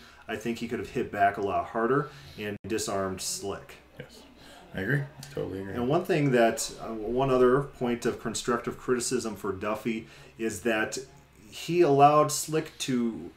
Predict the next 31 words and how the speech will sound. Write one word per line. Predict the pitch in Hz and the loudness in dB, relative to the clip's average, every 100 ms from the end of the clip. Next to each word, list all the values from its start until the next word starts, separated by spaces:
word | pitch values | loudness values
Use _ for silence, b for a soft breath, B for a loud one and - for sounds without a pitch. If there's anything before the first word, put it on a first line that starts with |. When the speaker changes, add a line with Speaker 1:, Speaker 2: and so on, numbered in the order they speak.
| - - | -20 -10
Speaker 1:
change | - 143 139 | -2 0 0
the | 131 | -2
debate | 127 98 110 110 | -4 -2 0 0
to | - 98 | -2 -8
Slick's | - - 110 101 - | -8 -6 -6 -4 -6
ideas. | 87 82 78 - - | -8 -8 -12 -14 -14
Speaker 2:
Mm-hmm. | 85 87 | -14 -12
Speaker 1:
So | 82 123 117 | -4 4 6
if, | 127 143 | 6 4
if | 131 135 | -2 -2
the | |
debate's | 120 117 131 160 - | -2 4 6 6 4
about | 143 - 110 107 107 - | -2 0 0 0 -2 -2
is | 123 127 123 | 2 2 2
the | 120 | -2
God | 110 107 107 | 0 0 -2
of | 104 | -2
Calvinism | 110 107 101 101 95 101 95 98 | -4 -2 -4 -6 -8 -6 -6 0
loving, | 131 123 92 95 98 B B | 0 0 -4 -10 -16 B B
he | - 135 | 0 4
allowed | 123 117 117 117 | 8 10 10 6
Slick | - 123 120 - | -2 -2 -2 -4
to | 117 | -10
turn | 101 - 127 | -8 -4 -4
the | |
debate | 104 92 104 104 92 | -4 -2 0 0 0
into, | 104 101 107 101 101 98 - - _ _ - | -6 -8 -8 -6 -6 -8 -14 -20 _ _ -8
did | - 131 123 | 6 6 6
God | 120 113 113 | 6 4 4
predestine | - 101 104 - 95 | -6 -6 -6 -6 -10
people? | 87 85 76 76 | -12 -14 -16 -20